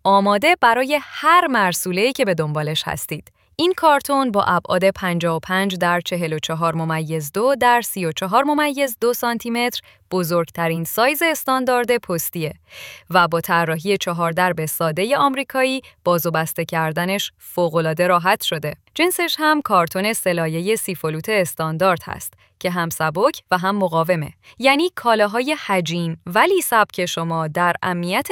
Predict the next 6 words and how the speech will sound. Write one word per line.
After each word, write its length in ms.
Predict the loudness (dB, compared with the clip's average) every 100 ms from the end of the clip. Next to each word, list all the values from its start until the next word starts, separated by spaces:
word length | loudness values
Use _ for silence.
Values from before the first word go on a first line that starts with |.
| -2
کامل 400 | 0 2 2 0 -4 _ -2
ارسال 420 | -2 0 -2 -2
می‌شن. 320 | -4 -8 -10 -14 _ _
حجم 360 | 4 4 2 0
داخلی 560 | 0 2 0 0 -4 -8
حدود 300 | -4 -2 0